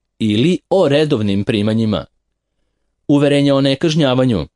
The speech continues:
ali i potvrde o stanju na tekućem računu u banci, one o neosuđivanosti, o mestu boravka i vrlo često tražene potvrde o slobodnom bračnom stanju,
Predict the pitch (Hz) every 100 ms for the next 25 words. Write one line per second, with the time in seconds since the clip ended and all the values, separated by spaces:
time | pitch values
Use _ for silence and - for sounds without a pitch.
0 | _ _ _ _ _ 165 170 185 - 170
1 | 156 180 170 160 - 156 151 151 120 110
2 | - 139 143 156 - 143 123 - 113 104
3 | 104 117 113 110 - - - _ _ _
4 | _ _ _ 120 120 120 120 120 120 127
5 | 127 - 143 143 143 139 - 131 98 _
6 | _ _ 92 87 90 87 143 143 143 143
7 | 135 143 113 - _ _ _ _ _ _
8 | _ 170 190 196 156 - 131 - 120 127
9 | 120 131 123 107 - _ _ _ 156 151
10 | - 180 151 123 - - 147 147 151 143
11 | 127 95 92 - 131 - 135 131 90